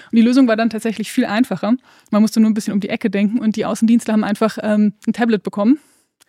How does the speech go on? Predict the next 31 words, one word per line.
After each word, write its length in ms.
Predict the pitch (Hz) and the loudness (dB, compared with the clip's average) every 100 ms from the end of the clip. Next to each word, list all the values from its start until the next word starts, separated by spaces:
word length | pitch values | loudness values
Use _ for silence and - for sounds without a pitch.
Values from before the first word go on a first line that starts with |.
| _ - _ _ - | _ -20 _ _ -2
und 160 | 226 214 | 0 2
konnten 240 | 240 - | 2 0
auf 100 | 202 | -2
dem 100 | 226 | 0
Tablet 400 | 247 240 247 - | 0 0 0 0
dann, 340 | 214 220 214 - | 0 2 2 0
ähm, 440 | 202 202 202 196 - _ _ _ _ _ _ | 0 2 2 0 -4 _ _ _ _ _ _
ein 120 | 220 | 2
Formular 420 | 214 208 196 185 - | 4 2 2 -2 -4
ausfüllen. 480 | 208 - 226 240 - _ _ _ | -6 -2 2 2 0 _ _ _
Und 180 | - 214 | 0 0
so 100 | 202 | 0
wurde 180 | 220 208 | -2 -2
das 160 | 190 | -4
Ganze 300 | 202 202 208 | -4 -4 -4
sozusagen 480 | 196 220 196 202 208 _ _ - | -6 -4 -2 -2 -4 _ _ -4
mit 180 | 220 196 | -2 0
sehr 260 | 220 269 | 0 2
wenig 300 | 247 262 - | 2 0 -2
Aufwand 500 | 214 233 - 233 240 - _ _ _ | -4 -6 -2 0 0 -2 _ _ _
und 240 | 220 196 185 | -2 -2 0
sehr 160 | 208 | -2
einfach 360 | 190 196 - 190 | -2 -4 -6 -8
digitalisiert 680 | - 190 - 185 180 185 190 | -8 -10 -8 -8 -8 -8 -6
und 100 | 180 | -8
die 60 | |
Kosten 280 | 190 196 - | -6 -6 -6
waren 100 | 180 | -8
auch 100 | - | -8
deutlich 300 | - 180 202 | -10 -12 -12
geringer. 320 | - 220 214 | -12 -10 -10